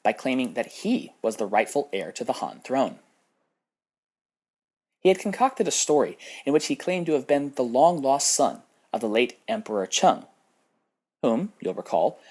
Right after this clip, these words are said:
famously had such significant trouble conceiving any sons at all that he was thought until his death to have been entirely sterile. Only posthumously did the truth surface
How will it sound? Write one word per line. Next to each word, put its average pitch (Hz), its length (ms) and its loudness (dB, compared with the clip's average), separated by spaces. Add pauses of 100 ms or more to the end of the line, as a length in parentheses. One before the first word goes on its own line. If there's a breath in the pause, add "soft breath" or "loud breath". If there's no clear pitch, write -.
(180 soft breath)
famously 240 400 2
had 175 220 4
such - 320 -2
significant 196 580 0
trouble 214 300 4
conceiving 131 600 -2
any 107 220 -4
sons 98 300 -4
at 90 80 -4
all 131 360 8 (500 soft breath)
that 147 100 6
he 151 80 4
was 131 160 2
thought 160 320 8
until 123 340 2
his 113 140 0
death - 380 4 (100)
to - 120 -4
have 131 120 -2
been 135 220 0
entirely 131 580 -2
sterile. - 500 0 (1120)
Only 127 200 0
posthumously 117 800 -2
did 101 120 -6
the - 80 -4
truth - 260 -8
surface 175 440 0